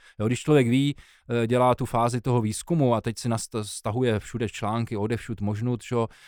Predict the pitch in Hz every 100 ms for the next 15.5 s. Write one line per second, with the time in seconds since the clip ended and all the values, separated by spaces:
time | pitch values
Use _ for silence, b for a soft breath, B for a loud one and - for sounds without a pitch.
0 | B 107 110 107 110 107 101 - 117 113
1 | 117 110 117 - 113 104 117 120 b b
2 | b b 113 113 113 113 120 - 127 139
3 | 135 135 - - - 104 135 120 - -
4 | 165 156 139 120 127 131 131 123 - 123
5 | 135 123 110 131 104 95 127 123 117 101
6 | 104 - 107 98 107 101 95 - 107 110
7 | 104 110 - 92 113 110 110 B B -
8 | 135 143 135 - 127 113 135 139 135 -
9 | 113 - 101 - b b b b 113 110
10 | 120 117 127 120 107 107 110 113 113 120
11 | 120 113 101 - - 110 117 - 98 120
12 | 110 110 - 120 117 107 107 113 98 95
13 | 101 107 107 110 110 101 - 104 104 -
14 | 110 101 107 104 107 98 95 98 107 95
15 | - - 110 113